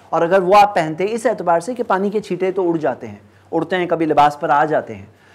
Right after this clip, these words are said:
तो उसके अंदर अगर आपको ऐसा लग रहा है कि आप ऐसा कुछ बांध लोगे तो कोई हर्ज नहीं है। ये चीज़ के अंदर इख्तियार है, ये कोई कुरान हदीस वाला मसला नहीं है।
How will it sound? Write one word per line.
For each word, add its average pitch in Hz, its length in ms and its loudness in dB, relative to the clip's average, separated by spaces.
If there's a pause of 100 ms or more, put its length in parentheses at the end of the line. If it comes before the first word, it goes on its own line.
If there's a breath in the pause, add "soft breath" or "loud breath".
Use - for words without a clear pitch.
(160 soft breath)
तो 220 80 4
उसके 214 180 -2
अंदर 247 200 0
अगर 226 180 0
आपको 233 280 0
ऐसा 226 200 -4
लग 202 180 -2
रहा 220 140 2
है 214 80 0
कि 214 120 0
आप 190 160 4
ऐसा 190 180 -4
कुछ 190 180 -8
बांध 156 320 -2
लोगे 135 340 -4 (380 loud breath)
तो 277 80 0
कोई 277 200 2
हर्ज 233 280 -2
नहीं 247 180 -4
है। 202 140 -8 (420 soft breath)
ये 226 200 2
चीज़ 247 300 -4
के 233 80 -4
अंदर 233 220 -4
इख्तियार 220 480 2
है, 196 80 2
ये 196 60 0
कोई 196 160 -4
कुरान 196 320 -2
हदीस 190 240 -6
वाला 202 140 -2
मसला 202 280 -6
नहीं 190 200 -4
है। 160 80 -12